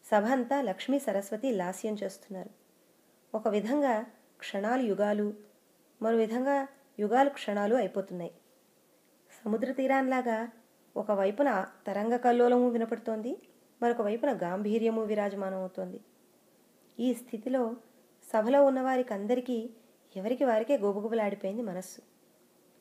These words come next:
ఉత్తర క్షణంలో చల్లా జగ్గప్ప ద్వారంలో అడుగుపెట్టాడు గంభీరంగా చూస్తూ. అతగాణ్ణి చూసి చూపుదారులు బరాబరులు చేశారు.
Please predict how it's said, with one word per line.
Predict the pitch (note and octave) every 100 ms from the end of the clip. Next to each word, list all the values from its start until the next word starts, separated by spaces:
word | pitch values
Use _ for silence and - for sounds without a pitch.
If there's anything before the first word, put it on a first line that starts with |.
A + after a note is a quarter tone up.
| -
ఉత్తర | A#3 C4+
క్షణంలో | C4+ - B3+ B3+ G#3+ A3 - _ _ _ -
చల్లా | G#3+ B3
జగ్గప్ప | A#3 A#3 A#3 B3
ద్వారంలో | F#3 F#3+ G3+ A3+
అడుగుపెట్టాడు | A3 F#3+ F#3+ F#3 F#3 E3 - _ - _ -
గంభీరంగా | F3+ F#3+ F#3+ F#3+ F#3+
చూస్తూ. | F3 - - - _ _ _ _ _ _ _ _ _ -
అతగాణ్ణి | G#3+ A3 G3 B3+ E4 A3
చూసి | G#3+ D4+ G#4+ - _ -
చూపుదారులు | - A#3+ B3+ B3+ B3
బరాబరులు | B3 G3 G3+ G3 F#3+ G3
చేశారు. | G3 G#3